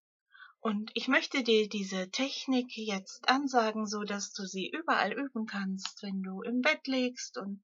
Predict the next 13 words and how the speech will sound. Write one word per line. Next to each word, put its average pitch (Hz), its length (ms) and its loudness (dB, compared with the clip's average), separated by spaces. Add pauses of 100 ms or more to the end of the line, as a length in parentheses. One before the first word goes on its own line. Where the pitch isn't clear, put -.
es - 160 -8
dir 202 160 -2
nicht 359 200 -2
so 277 120 -4
gut 226 280 -6
geht, 208 320 -4
wenn 202 160 -2
du 202 100 -4
unterwegs 226 580 0
bist 220 320 -4
und 226 120 -6
spazieren 247 560 4
gehst, 202 320 -6